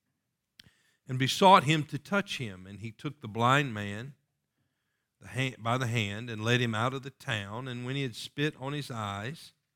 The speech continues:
he put his hands upon him, he asked him if he saw aught.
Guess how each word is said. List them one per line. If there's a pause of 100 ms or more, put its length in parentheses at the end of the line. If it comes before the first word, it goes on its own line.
(640)
he
put
his
hands
upon
him,
he
asked
him (200)
if
he
saw (120)
aught.